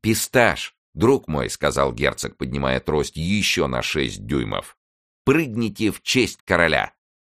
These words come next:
Собака разбежалась и, несмотря на то, что трость была довольно высоко от полу, легко перепрыгнула через нее.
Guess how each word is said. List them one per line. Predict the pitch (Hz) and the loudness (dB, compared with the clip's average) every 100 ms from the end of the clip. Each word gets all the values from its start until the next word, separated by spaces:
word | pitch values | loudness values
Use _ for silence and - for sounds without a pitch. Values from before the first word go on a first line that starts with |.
| _ _ | _ _
Собака | - 113 107 98 87 | 0 2 4 2 0
разбежалась | 82 92 92 120 80 76 | 0 0 2 2 2 -2
и, | |
несмотря | 76 71 80 78 78 | -6 -4 -4 0 0
на | 76 | 0
то, | - | -2
что | 76 78 | -2 -2
трость | - 90 76 58 | 0 2 2 0
была | 71 69 | 0 0
довольно | 69 69 64 | 0 0 -2
высоко | 64 69 80 127 | -4 -2 2 4
от | 123 - | 2 2
полу, | 123 110 | 2 4
легко | 107 110 - - | 4 2 0 -4
перепрыгнула | 160 127 123 123 82 69 53 55 55 | -2 -2 -2 -2 -2 -2 -2 -4 -4
через | - 57 50 | -6 -8 -8
нее. | 57 55 50 | -6 -6 -6